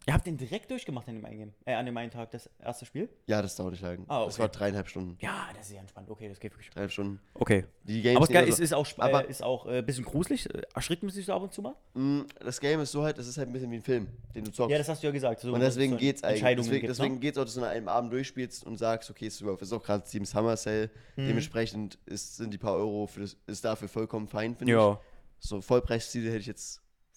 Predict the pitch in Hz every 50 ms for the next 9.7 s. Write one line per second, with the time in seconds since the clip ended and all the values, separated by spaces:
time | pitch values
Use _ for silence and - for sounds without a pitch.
0 | - _ _ - - 113 120 120 117 110 110 107 104 92 101 104 104 104 110 113
1 | 110 101 98 101 98 95 - 98 - - - - - 98 98 - 101 101 - -
2 | - 104 104 101 101 101 95 95 - - 101 101 101 95 104 101 - - 98 92
3 | - - 104 104 113 - - - _ _ _ _ _ _ _ _ _ - - -
4 | 101 104 98 95 90 - - 90 87 90 90 101 _ _ _ _ _ _ _ _
5 | _ _ _ _ _ _ _ _ _ _ - - - 92 127 - 117 113 98 104
6 | 101 92 95 - 101 92 - - 110 104 - - - 90 104 104 101 98 - 95
7 | 95 101 95 98 98 92 95 90 87 82 - - - 110 110 - - - - -
8 | - - - - - - 107 107 110 104 - - - - - - 107 107 98 110
9 | 101 71 82 110 107 104 101 98 95 - - 139 143 147